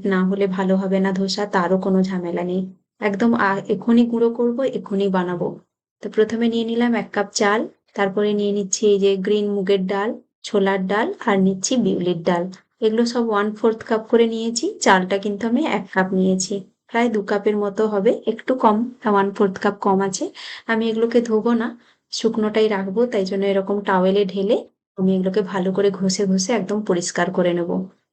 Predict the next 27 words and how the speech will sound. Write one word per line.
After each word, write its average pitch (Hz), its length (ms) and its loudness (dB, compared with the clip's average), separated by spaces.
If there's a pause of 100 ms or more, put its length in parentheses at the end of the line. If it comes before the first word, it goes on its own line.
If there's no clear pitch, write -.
(120)
বিশেষ 220 280 -2
করে 254 200 4
চালটা 214 360 -2
তো 247 140 -4
পরিষ্কার 233 380 0
থাকেই, 233 360 2 (280)
কিন্তু 233 280 2
ডালগুলোতে 220 640 0
না 269 160 -6
অনেক 196 180 0
সাদা 190 280 0
সাদা 196 280 0
ধুলোর 190 400 2
মতো, 196 200 -2
মানে 196 160 -2
পাউডারের 190 480 2
মতো 202 200 -2
কিছু 233 240 -4
বেরোয়, 180 320 -2 (260)
তাই 196 160 -4
জন্য 208 160 0
আমি 214 120 0
এরকম 208 260 -2 (420)
টাওয়েলে 196 340 0
করে 214 220 -2
ঘষে 190 300 -2
নেব, 220 180 -2